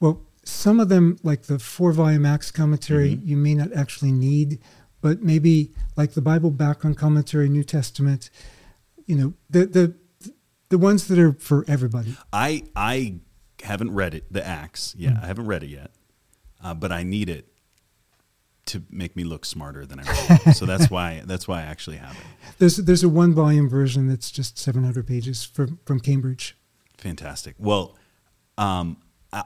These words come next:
Speaker 2: I also, uh, get your books on Logos.
Speaker 1: Good.
Speaker 2: Yeah, I, I love, I
Speaker 1: Good.
Speaker 2: love it. Um, I use it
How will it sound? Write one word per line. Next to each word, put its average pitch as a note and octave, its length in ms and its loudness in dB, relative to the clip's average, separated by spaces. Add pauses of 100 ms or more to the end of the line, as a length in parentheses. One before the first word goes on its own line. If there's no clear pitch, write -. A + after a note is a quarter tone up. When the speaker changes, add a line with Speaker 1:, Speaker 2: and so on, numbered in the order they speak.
Speaker 2:
I A2+ 160 0
also, A#2 560 -2 (120)
uh, F#2 140 -6
get E2+ 160 -8
your F#2 100 -8
books E2+ 280 -8
on E2 140 -8
Logos. A2+ 560 -10 (480)
Speaker 1:
Good. D#3 240 -4 (160)
Speaker 2:
Yeah, E2+ 200 -8 (300)
I, F#2 280 -8
I F#2+ 100 -4
love, F#2 400 -2
I G2 80 -4
Speaker 1:
Good. B2+ 80 0
Speaker 2:
love F2+ 220 -4
it. - 120 -16 (180)
Um, D2+ 500 -12
I F2 80 -10
use E2 260 -8
it E2 220 -10